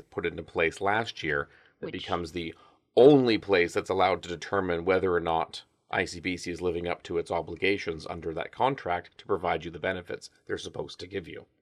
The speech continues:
Speaker 2: Now, does this apply to, like, every single personal injury claim, regardless of how catastrophic the injuries are?
Speaker 1: If it's a motor vehicle collision, yes.
Speaker 2: So if you're, like, you're a,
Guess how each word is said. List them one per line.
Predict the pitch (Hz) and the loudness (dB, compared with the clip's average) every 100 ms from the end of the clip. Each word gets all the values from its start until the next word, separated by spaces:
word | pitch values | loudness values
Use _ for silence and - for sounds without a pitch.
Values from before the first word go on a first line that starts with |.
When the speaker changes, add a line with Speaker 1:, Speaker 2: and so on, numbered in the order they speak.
| _ | _
Speaker 2:
Now, | 277 | -2
does | 262 262 | 0 0
this | 294 320 | -2 -4
apply | 294 226 208 | 0 0 0
to, | 208 | -2
like, | 190 175 - _ - | -4 -6 -10 _ -2
every | 226 220 220 | 0 0 -4
single | 214 - 214 208 208 | -4 -6 -4 -4 -4
personal | - 208 190 - 208 | -2 -2 -2 -4 -8
injury | 190 196 196 196 | -6 -6 -4 -4
claim, | 196 196 190 202 | -4 -6 -6 -4
regardless | 180 185 165 185 196 | -2 -2 -2 -4 -8
of | 185 | -10
how | 185 170 175 | -6 -6 -6
catastrophic | - 175 185 - 131 180 185 - | -6 -6 -6 -4 -4 -4 -8 -10
the | 170 | -10
injuries | 175 180 202 196 196 | -10 -8 -6 -6 -6
are? | - - - _ | -6 -6 -12 _
Speaker 1:
If | 110 104 | 0 0
it's | 87 | 2
a | |
motor | 98 95 | 4 6
vehicle | 98 98 95 | 6 4 2
collision, | - 104 101 120 | 0 2 4 2
yes. | 90 101 80 - - _ - | 2 2 0 -6 -18 _ -8
Speaker 2:
So | 220 196 190 185 | 0 2 2 -2
if | 196 202 | -4 -4
you're, | 202 196 196 196 185 - | -2 0 0 0 -2 -8
like, | 196 180 160 - _ _ | -10 -8 -8 -12 _ _
you're | 185 185 180 180 170 | -12 -8 -6 -6 -6
a, | 160 | -8